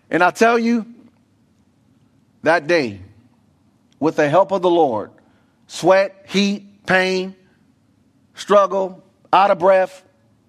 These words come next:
I, I conquered, overcame that trial and won.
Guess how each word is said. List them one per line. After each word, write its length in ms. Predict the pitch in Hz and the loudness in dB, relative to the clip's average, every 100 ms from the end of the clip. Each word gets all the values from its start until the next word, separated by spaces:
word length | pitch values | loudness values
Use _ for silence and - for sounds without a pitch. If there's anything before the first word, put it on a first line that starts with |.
| _ _ _ _ _ _ _ _ - | _ _ _ _ _ _ _ _ -2
I, 220 | 143 165 - | 0 0 0
I 160 | 147 151 | 0 0
conquered, 1000 | - - 240 254 220 165 151 147 160 151 - - _ _ _ _ | -2 -2 0 0 -4 -4 -2 -2 -6 -12 -20 -20 _ _ _ _
overcame 1200 | 180 196 175 175 - 247 254 190 147 135 147 170 - _ _ _ _ _ _ _ _ _ - | 0 2 0 -4 -2 0 0 0 -2 -4 -6 -8 -18 _ _ _ _ _ _ _ _ _ -2
that 240 | 170 180 | 0 0
trial 840 | - 226 240 156 123 127 139 139 _ _ _ _ _ _ _ _ _ _ _ _ _ _ _ | -2 0 2 2 -2 -4 -8 -14 _ _ _ _ _ _ _ _ _ _ _ _ _ _ _
and 180 | 135 135 | -4 0
won. 420 | 156 156 107 90 | 0 0 -4 -10